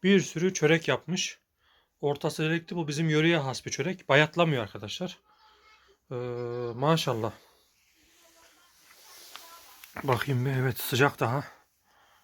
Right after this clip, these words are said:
Şöyle. Altı böyle. Böyle. Deve tabanına benziyor. Fırınlarda satılan. Gerçekten çok güzel olmuş. Maşallah.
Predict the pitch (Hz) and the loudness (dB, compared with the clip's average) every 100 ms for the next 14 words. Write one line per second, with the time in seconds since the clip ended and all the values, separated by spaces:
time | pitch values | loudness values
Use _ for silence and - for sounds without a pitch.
0 | _ - 120 110 117 - - - - - | _ -8 -4 -2 -2 -6 -14 -16 -14 -18
1 | _ _ _ _ _ _ - - 135 113 | _ _ _ _ _ _ -20 -4 -2 0
2 | - 117 107 107 131 - - - _ _ | -2 0 2 0 -4 -12 -20 -20 _ _
3 | _ _ _ _ _ _ _ _ _ _ | _ _ _ _ _ _ _ _ _ _
4 | _ _ _ _ _ _ _ _ _ _ | _ _ _ _ _ _ _ _ _ _
5 | _ - - 110 110 - - _ _ - | _ -16 -6 -4 -4 -6 -18 _ _ -20
6 | - _ 139 143 139 139 139 131 117 101 | -20 _ 4 4 6 4 4 4 4 2
7 | 104 151 - _ _ _ _ - 123 117 | 0 -4 -6 _ _ _ _ -6 0 2
8 | 110 107 - 104 127 143 - _ _ _ | 2 0 -6 -8 -6 -8 -12 _ _ _
9 | _ _ _ - 131 117 123 139 113 110 | _ _ _ -4 -2 -2 -4 -4 -6 -8
10 | - 117 117 107 98 - 120 131 120 - | -6 -2 -2 -2 -4 -4 0 0 0 -2
11 | 107 104 | -2 -6